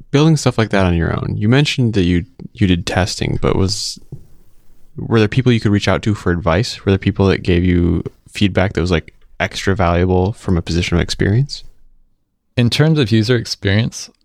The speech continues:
Speaker 2: no. And I actually don't think that type of advice is usually that helpful for any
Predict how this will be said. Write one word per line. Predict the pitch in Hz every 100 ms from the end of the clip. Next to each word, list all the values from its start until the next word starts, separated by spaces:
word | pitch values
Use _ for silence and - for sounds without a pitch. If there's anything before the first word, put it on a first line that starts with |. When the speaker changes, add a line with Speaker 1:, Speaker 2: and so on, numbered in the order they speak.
| _ _ _ -
Speaker 2:
no. | 117 113 117 127 -
And | 117
I | 117
actually | 120 117
don't | 110 110 -
think | - 104 -
that | 107 107
type | - 107
of | 107 104
advice | 98 101 98
is | 107 -
usually | 104 101 107 98 107 101 101 98 90 - _ -
that | 107 87
helpful | 92 - 107 110 -
for | - -
any | 101 98